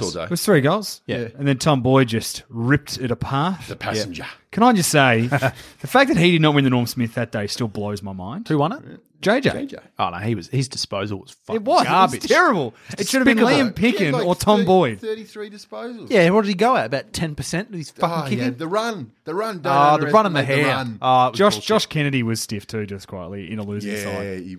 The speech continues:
Speaker 2: yeah, you're right,
Speaker 3: It's the
Speaker 2: actually.
Speaker 3: only
Speaker 1: Actually,
Speaker 3: guy,
Speaker 1: yeah, I would've given
Speaker 3: only guy who fucking turned up. I think he came
Speaker 2: Yeah.
Speaker 3: second in the voting.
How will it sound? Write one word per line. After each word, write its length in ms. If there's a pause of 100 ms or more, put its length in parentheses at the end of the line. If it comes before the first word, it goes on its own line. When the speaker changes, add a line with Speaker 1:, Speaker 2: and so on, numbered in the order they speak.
(140)
Speaker 2:
yeah, 160
you're 160
right, 220
Speaker 3:
It's 100
the 80
Speaker 2:
actually. 40
Speaker 3:
only 80
Speaker 1:
Actually, 200
Speaker 3:
guy, 200
Speaker 1:
yeah, 40
I 40
would've 180
given 160
Speaker 3:
only 200
guy 200
who 80
fucking 340
turned 240
up. 80
I 40
think 100
he 60
came 180
Speaker 2:
Yeah. 60
Speaker 3:
second 380
in 60
the 80
voting. 320